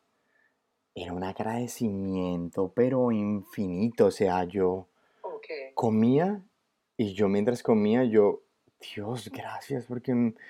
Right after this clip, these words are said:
Speaker 1: por lo menos tengo este arroz y estos frijoles para comer".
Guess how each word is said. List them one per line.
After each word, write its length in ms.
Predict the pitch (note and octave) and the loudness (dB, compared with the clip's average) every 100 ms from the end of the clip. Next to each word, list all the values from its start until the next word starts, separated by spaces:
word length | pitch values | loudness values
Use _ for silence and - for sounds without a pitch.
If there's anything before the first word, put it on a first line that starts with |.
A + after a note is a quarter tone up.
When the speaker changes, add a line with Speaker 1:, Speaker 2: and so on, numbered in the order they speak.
| - - | -20 -20
Speaker 1:
por 140 | _ A2+ | _ 0
lo 60 | A2 | 4
menos 280 | G#2 F#2+ | 4 2
tengo 200 | - G#2+ | 0 2
este 200 | G#2+ - | 2 4
arroz 320 | A#2+ A#2+ B2 B2 | 2 4 2 0
y 60 | |
estos 300 | B2 - A#2+ | -2 -2 -4
frijoles 440 | - C3 C3 C#3 C3 | -2 -2 0 -2 -4
para 200 | B2+ - | -6 -4
comer". 760 | - A2 G2 B2 E3+ C3+ A#2 | -2 -2 0 -2 -2 -4 -8